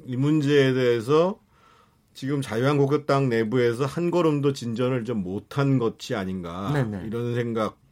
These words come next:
Speaker 1: 이런 딜레마가 있는 것 같고 정상회담, 북미회담 일정과 관련해서는 만약에 두 가지 조건이 충족된다면 사실은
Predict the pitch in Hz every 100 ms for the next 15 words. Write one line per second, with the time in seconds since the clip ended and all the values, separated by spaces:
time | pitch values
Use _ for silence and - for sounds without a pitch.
0 | - 113 117 123 113 113 117 117 117 110
1 | 107 101 90 - 117 80 67 _ _ _
2 | - - - - - - - _ - 127
3 | 151 147 175 175 170 165 165 139 143 151
4 | 170 165 165 147 127 160 151 151 143 139
5 | 143 131 143 156 147 92 90 120 143 151
6 | 143 - 123 165 165 160 160 160 151 135
7 | 151 147 135 147 135 123 143 151 131 123
8 | 127 147 143